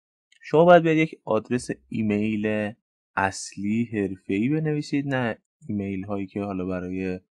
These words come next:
اکانت‌های بازی یا جاهای دیگه استفاده می‌کنید، یه حالت فانتزی طوری دارن.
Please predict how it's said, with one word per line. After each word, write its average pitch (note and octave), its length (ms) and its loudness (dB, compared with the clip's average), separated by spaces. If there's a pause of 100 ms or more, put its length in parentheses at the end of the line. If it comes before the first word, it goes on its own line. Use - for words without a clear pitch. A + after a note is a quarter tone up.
(280)
اکانت‌های G2+ 600 -2
بازی G2 520 0
یا G2 120 0
جاهای F#2+ 320 -6
دیگه F#2 180 -4
استفاده F#2 420 -8
می‌کنید، F#2+ 360 -8
یه F#2 100 -6
حالت F#2 300 -6
فانتزی F2+ 600 -8
طوری F#2+ 320 -4
دارن. E2+ 320 -12